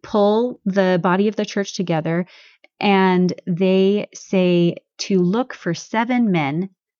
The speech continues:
to help them because they need to focus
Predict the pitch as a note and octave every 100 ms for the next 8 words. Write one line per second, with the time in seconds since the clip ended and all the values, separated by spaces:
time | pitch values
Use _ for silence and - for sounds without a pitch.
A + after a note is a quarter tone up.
0 | _ _ - G#3+ F#3+ F3+ E3+ D#3+ - _
1 | - - F3 - - - E3 C#3 D#3 E3
2 | F3+ F#3 D#3+ G3 A3 A#3 G3 - E3+ E3
3 | E3+ -